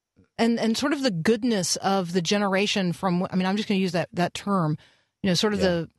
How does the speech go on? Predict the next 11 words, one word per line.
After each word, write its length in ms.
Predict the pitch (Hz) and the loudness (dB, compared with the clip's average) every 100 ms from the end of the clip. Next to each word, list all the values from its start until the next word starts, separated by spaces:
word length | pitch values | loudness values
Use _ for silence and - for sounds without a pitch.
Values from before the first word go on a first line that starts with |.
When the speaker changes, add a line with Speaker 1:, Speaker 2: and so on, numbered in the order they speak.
| - - | -20 -14
Speaker 1:
seemingly 520 | - - 262 247 208 190 | -4 0 2 2 0 0
moral 400 | 185 196 190 151 | 0 0 0 0
goodness 460 | 180 175 - - | -2 -2 -6 -4
of 120 | 170 | -2
a 60 | 175 | 0
generation 800 | 165 170 170 170 185 165 165 147 | 0 -2 -2 -2 0 -2 -2 -4
that 160 | 165 | -6
Carl 340 | - 185 180 165 | 0 2 2 0
Reiner 280 | 165 170 160 | 0 0 0
represented. 680 | 151 156 151 185 156 151 - _ _ _ _ _ _ _ _ _ - - _ - | -2 -2 -2 -2 -2 -6 -14 _ _ _ _ _ _ _ _ _ -20 -20 _ -2
Um, 380 | 196 190 180 165 | 0 2 0 -4